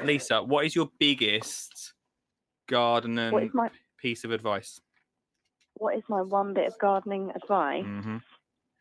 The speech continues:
Speaker 2: Um, it's got to be, um, learn as you go. Um, don't get hung up on mistakes
Speaker 1: Mm.
Speaker 2: and enjoy it.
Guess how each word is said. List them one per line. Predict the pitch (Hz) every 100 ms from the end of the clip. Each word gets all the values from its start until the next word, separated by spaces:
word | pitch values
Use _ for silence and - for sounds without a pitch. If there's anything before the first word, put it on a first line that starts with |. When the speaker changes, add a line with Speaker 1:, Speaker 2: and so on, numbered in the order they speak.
| - _ - - - _ _ 202
Speaker 2:
Um, | 190 185 185 185 190 190 - _
it's | 202 - _ _ -
got | 254 - _ -
to | 233
be, | 180 165 156 160 175 175 _ _ _ _ _ _ _ _ _ -
um, | 175 165 160 160 165 160 170 170 - - - - - _ _ _ _ _ _ _ _ _ _ _ _
learn | 190 208 226
as | 262 254
you | 285
go. | 208 170 170 190 240 - _ _ _ _ _
Um, | 175 170 170 170 170 175 180 - - _ - _ -
don't | 185 165
get | - -
hung | 196 196
up | 180 -
on | 180
mistakes | 180 180 - 151 175 214 - - _ - _
Speaker 1:
Mm. | 175 156
Speaker 2:
and | 165 160 156
enjoy | 165 156 147 135
it. | 131 131